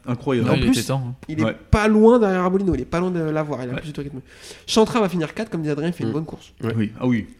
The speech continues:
Speaker 2: Alonso
Speaker 1: Mm.
Speaker 2: Lopez cinq, euh, belle performance, il a fait tomber personne.
Speaker 1: Mm.
Speaker 2: Euh, Manuel Gonzalez six, Sam Lowe sept, il finit la course, belle performance aussi. Fermin Aldeguer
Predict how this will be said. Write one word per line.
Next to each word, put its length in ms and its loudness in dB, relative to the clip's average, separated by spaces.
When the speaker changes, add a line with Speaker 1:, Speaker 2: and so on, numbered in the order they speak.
Speaker 2:
Alonso 300 6
Speaker 1:
Mm. 40 8
Speaker 2:
Lopez 180 6
cinq, 500 2
euh, 400 4
belle 260 0
performance, 400 -2
il 40 -4
a 40 -6
fait 80 -8
tomber 220 -4
personne. 300 -2
Speaker 1:
Mm. 600 -14
Speaker 2:
Euh, 240 0
Manuel 300 8
Gonzalez 320 4
six, 240 -4
Sam 380 4
Lowe 80 4
sept, 320 0
il 40 -10
finit 140 -2
la 80 2
course, 220 0
belle 140 -2
performance 440 -4
aussi. 160 -4
Fermin 320 0
Aldeguer 480 2